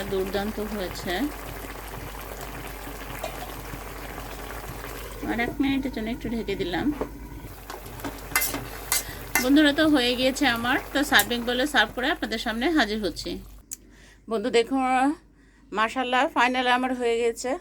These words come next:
তো ভিউয়ার্স, মানে কি বলবো, পৃথিবীতে এত সুস্বাদু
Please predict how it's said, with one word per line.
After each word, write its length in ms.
তো 80
ভিউয়ার্স, 640
মানে 220
কি 240
বলবো, 420
পৃথিবীতে 600
এত 340
সুস্বাদু 920